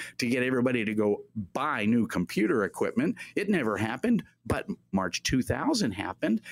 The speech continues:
And what if you had somebody move you to safety in advance of that? How do professional retirement coaches know this? Oh, it's black magic. They study U S economic historical patterns and trends. They're trained. They are professionally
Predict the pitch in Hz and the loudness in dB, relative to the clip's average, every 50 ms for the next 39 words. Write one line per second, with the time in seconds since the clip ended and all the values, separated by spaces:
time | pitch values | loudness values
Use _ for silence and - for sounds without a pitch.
0 | - - 127 131 139 147 165 170 156 - - - - _ - - 233 - - _ | -8 -4 -2 0 0 2 0 0 -2 -4 -8 -16 -8 _ -2 -2 -2 -4 -8 _
1 | - 151 147 139 - - 151 147 143 151 147 147 143 143 143 143 135 139 143 143 | -4 -4 -2 -2 -2 -2 0 0 0 0 0 2 2 2 2 2 0 0 0 0
2 | 135 143 135 - - 139 135 - - 143 135 - - 135 143 143 131 127 147 139 | 0 0 0 0 0 -2 -2 -2 -2 -2 -2 0 0 0 0 0 0 0 0 0
3 | 143 139 - - 147 127 127 165 185 196 - - - - - - - - 147 196 | 0 0 0 -2 -2 -2 -2 -4 -2 -2 -4 -6 -10 -14 -18 -10 -8 -4 -2 0
4 | 285 330 285 226 - - _ _ - - 165 - 180 196 196 - - 156 139 123 | 2 2 2 2 0 -4 _ _ -4 -4 -2 -2 -2 -2 -2 0 0 2 2 2
5 | 120 113 - - 131 131 127 107 80 - - - 151 147 - - - - - 101 | 0 0 0 -2 0 2 2 0 0 0 -2 -2 -2 0 0 -2 -2 0 0 0
6 | - - 156 165 220 269 - - - - - - - 220 320 285 302 - - - | 2 2 2 2 2 0 0 -2 -4 -8 -10 -6 -4 -2 0 0 0 -2 -4 -6
7 | - - _ _ - 240 - - - 156 156 143 131 - - 170 180 247 302 226 | -12 -18 _ _ -4 -2 -2 -2 -2 -2 -2 -2 -2 -2 0 2 2 2 2 2
8 | 208 98 - - - _ _ _ _ _ - 170 180 160 - - - - - 285 | -2 -2 -4 -8 -16 _ _ _ _ _ -2 0 0 2 0 0 0 0 0 0
9 | 302 294 247 170 156 160 190 226 214 196 196 190 - - 160 - - 170 165 170 | 2 2 2 2 2 2 2 4 4 2 2 2 0 -2 -2 0 0 2 2 2
10 | 185 190 185 - 170 - - 180 190 196 202 196 190 180 - 175 165 175 185 208 | 2 0 0 -2 -2 -2 0 0 0 0 0 0 -2 -2 0 -2 -2 0 0 2
11 | 196 180 170 175 202 185 - - - 208 208 233 269 247 185 113 87 - - - | 2 2 2 2 2 2 0 -2 -2 -2 0 0 2 2 2 2 0 -2 -4 -10
12 | - - - - 226 - 214 - - - - - 170 190 233 226 127 107 110 143 | -14 -6 -2 0 0 0 0 -2 -4 -4 -2 0 0 2 2 4 4 4 4 2
13 | 175 - - - - _ _ _ - 160 180 165 151 135 123 - - 151 139 - | 2 0 -4 -6 -14 _ _ _ -2 0 2 2 0 0 -2 -2 -2 -4 -2 -4
14 | - - 208 233 247 - - 180 160 151 135 | -4 -2 -2 0 0 0 2 2 2 2 2